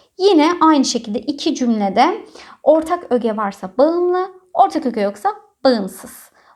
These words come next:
Bunu özellikle soruda sorarsa yaparsınız arkadaşlar. Onun dışında çok da bir soru gelmez buradan.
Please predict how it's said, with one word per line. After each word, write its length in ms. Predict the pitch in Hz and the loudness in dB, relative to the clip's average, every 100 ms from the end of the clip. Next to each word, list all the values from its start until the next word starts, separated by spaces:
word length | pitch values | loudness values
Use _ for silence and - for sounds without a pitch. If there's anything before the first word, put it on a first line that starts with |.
| _ | _
Bunu 200 | 494 403 | 0 2
özellikle 340 | 370 370 320 277 | 2 2 0 -2
soruda 380 | - 277 214 240 | 0 0 0 -4
sorarsa 520 | - 240 226 220 - | -4 0 0 -2 -8
yaparsınız 500 | - - - - - | -8 -6 -8 -8 -16
arkadaşlar. 360 | - 294 359 - | -12 -8 -6 0
Onun 280 | 302 269 | 0 0
dışında 460 | 208 - 233 302 359 - _ _ | -2 -6 -4 -4 -4 -10 _ _
çok 300 | - - - | -4 -2 -2
da 80 | 233 | -4
bir 60 | 208 | -4
soru 600 | - 277 240 349 359 - | -4 0 2 2 -2 -2
gelmez 480 | 247 220 202 190 - | 0 2 0 -6 -8
buradan. 280 | - - | -12 -10